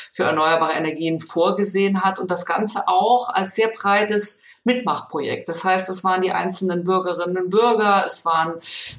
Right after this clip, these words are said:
ähm, erneuerbare, äh, Solarprojekte, Windgenossenschaften, die diese Entwicklung angestoßen haben und dann auch eben zu einer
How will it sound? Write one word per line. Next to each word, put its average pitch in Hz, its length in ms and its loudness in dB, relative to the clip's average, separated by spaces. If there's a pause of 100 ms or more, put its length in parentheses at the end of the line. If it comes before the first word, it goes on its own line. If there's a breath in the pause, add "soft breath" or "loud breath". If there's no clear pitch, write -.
ähm, 160 520 -2
erneuerbare, 165 1160 2
äh, 170 380 -8
Solarprojekte, 190 1300 2
Windgenossenschaften, 196 1600 0 (340 loud breath)
die 185 160 2
diese 185 800 2
Entwicklung 190 480 -2
angestoßen 202 840 0
haben 190 300 2
und 180 640 -2
dann 165 180 2
auch - 240 0
eben 180 180 -4
zu - 160 -6
einer 170 280 -2